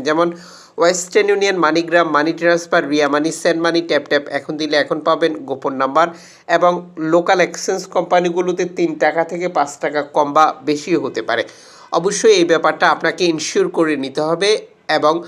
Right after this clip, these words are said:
আপনি যখন বৈধভাবে টাকা পাঠাবেন তখন সরকার আপনাকে আড়াই শতাংশ প্রণোদনার টাকা দেবে। এটি পাচ্ছেন কিনা তাও কনফার্ম করবেন এবং টাকাটা দেশে পাঠিয়ে আপনার আপনজনকে তা সঠিকভাবে বুঝে নিতে বলবেন। আজ আপনি ওমানের মার্কেট থেকে গোল্ড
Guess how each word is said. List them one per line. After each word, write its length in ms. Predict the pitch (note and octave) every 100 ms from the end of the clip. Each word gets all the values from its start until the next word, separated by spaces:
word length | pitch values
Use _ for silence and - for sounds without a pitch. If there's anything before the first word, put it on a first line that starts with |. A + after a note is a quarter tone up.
| - - - E3+
আপনি 140 | G3 F#3
যখন 200 | F3+ G#3+ F3+
বৈধভাবে 440 | F3 F3 F3+ F3+ F#3+
টাকা 180 | D#3+ C#3 C3+
পাঠাবেন 360 | C#3+ D#3 E3+ F3+ F3+
তখন 220 | E3 G3 F3+
সরকার 300 | F#3+ F3+ F#3 E3
আপনাকে 280 | D#3 E3 F#3 -
আড়াই 200 | D#3 E3+ E3+
শতাংশ 340 | F3 F3+ F3+ G#3
প্রণোদনার 580 | - F#3 E3+ C#3+ C#3 C3+
টাকা 160 | C3+ C3+ B2
দেবে। 160 | A#2 A#2+ - - - -
এটি 120 | F3+ G3
পাচ্ছেন 320 | E3 - - F#3+
কিনা 180 | F#3+ F#3+ F3+
তাও 120 | F#3 F3+
কনফার্ম 300 | F3+ F3+ G3 F#3+
করবেন 280 | G3+ G3+ G#3 -
এবং 120 | D3+ D3+ D3
টাকাটা 320 | C3+ D#3+ F3 E3
দেশে 180 | E3+ F#3 F3+
পাঠিয়ে 280 | C#3+ E3+ F3 -
আপনার 240 | C#3+ E3 D3+
আপনজনকে 480 | D3 C#3 C3+ C3+ D#3 D3+
তা 80 | D3 -
সঠিকভাবে 560 | F#3 F3 E3+ C3+ C3 D#3+ E3+ - - - E3
বুঝে 220 | G3 F3+
নিতে 220 | D3+ C#3+ A#2+
বলবেন। 280 | A#2 A#2 C#3+ - - - - - _ _ D#3+
আজ 200 | F#3 G3+ G3+
আপনি 140 | G3+ G3+
ওমানের 280 | E3+ F3 F#3+ F3+
মার্কেট 260 | F3 F#3+ F3+
থেকে 240 | G3+ F#3+ G3+ F3+ D3+
গোল্ড 180 | D#3+ F#3